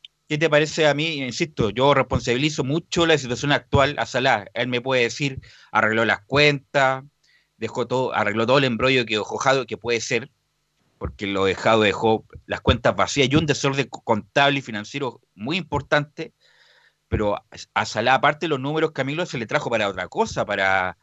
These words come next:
para una cuestión más bien deportiva, institucional, que te,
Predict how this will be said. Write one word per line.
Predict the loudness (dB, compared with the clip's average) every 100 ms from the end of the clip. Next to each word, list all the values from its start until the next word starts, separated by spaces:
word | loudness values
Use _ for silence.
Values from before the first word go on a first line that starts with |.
| _ -20 -18 -4
para | -2
una | 0 -2
cuestión | -4 -4 -2 0
más | 0 0
bien | 0 0
deportiva, | 0 -2 -4 -2 2
institucional, | 2 0 -4 -2 0 2 2 0 -4 -10 _ -12
que |
te, | -10